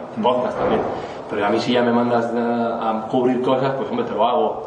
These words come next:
Speaker 2: Pero no me lo paso tan bien y yo creo que no funciono, sinceramente.
Speaker 1: Ujú.
Speaker 2: Por eso no me considero periodista, pero no por otra cosa.
Speaker 1: Yo creo que a ti lo que te gusta es contar historias.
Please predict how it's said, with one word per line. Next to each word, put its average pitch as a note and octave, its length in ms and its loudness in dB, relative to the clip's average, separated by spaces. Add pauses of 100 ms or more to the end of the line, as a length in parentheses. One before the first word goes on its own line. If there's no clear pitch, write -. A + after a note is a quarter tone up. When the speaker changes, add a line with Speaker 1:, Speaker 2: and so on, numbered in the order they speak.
(200)
Speaker 2:
Pero G#2+ 160 -8
no A#2 80 0
me D3 100 4
lo D3 80 4
paso D3 180 2
tan - 160 2
bien E3+ 360 2 (440)
y A#2 60 -2
yo A#2 80 2
creo A#2 140 -6
que A2+ 100 -2
no A2+ 220 0
funciono, A#2 840 0
sinceramente. A2 640 0
Speaker 1:
Ujú. - 80 -2
Speaker 2:
Por A3+ 120 2
eso G3 160 2
no G#3 80 4
me - 80 2
considero A2+ 400 0
periodista, - 600 0
pero - 220 -12
no A#3+ 160 -4
por - 100 4
otra - 180 -4
cosa. - 160 -6 (560)
Speaker 1:
Yo A#2 180 4
creo C3 160 2
que A#2 320 4
a G#2+ 80 0
ti A#2+ 100 -2
lo A#2+ 140 0
que A#2+ 60 0
te G#2+ 80 0
gusta G#2+ 360 -2
es G#2+ 80 0
contar F#2+ 300 -2
historias. D#2+ 640 -8